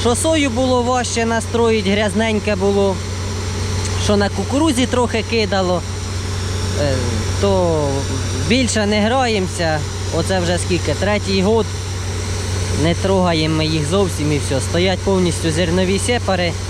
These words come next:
Міняємо тільки перші три підбарабанні і все. Соя, кукуруза на цих,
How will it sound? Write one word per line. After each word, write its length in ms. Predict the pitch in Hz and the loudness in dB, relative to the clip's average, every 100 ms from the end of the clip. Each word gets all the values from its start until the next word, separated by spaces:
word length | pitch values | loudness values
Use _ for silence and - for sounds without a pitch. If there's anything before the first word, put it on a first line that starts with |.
| - - - - - | -6 -4 -4 -2 0
Міняємо 540 | 185 202 220 208 190 | 2 2 2 2 0
тільки 400 | 175 180 160 170 165 | 0 -2 0 -2 0
перші 320 | 180 170 180 | 0 0 -2
три 180 | 170 175 | -2 0
підбарабанні 920 | 170 160 160 165 170 190 202 165 147 | 0 0 0 2 0 0 0 0 0
і 20 | 135 | -2
все. 300 | - 127 117 - - - - - - - - - - - - - - - - - - - - - - - - | -2 -2 -2 -4 -4 -4 -4 -2 -2 -2 -2 -2 0 -2 -2 -2 -2 -2 0 0 0 0 0 0 0 0 2
Соя, 260 | 214 208 196 | 2 2 0
кукуруза 600 | 208 185 220 226 202 208 | 0 2 2 4 2 2
на 340 | 202 202 196 180 156 - - - - - - - | 2 2 0 0 -4 -6 -6 -4 -4 -4 -4 -2
цих, 200 | 285 254 | 0 0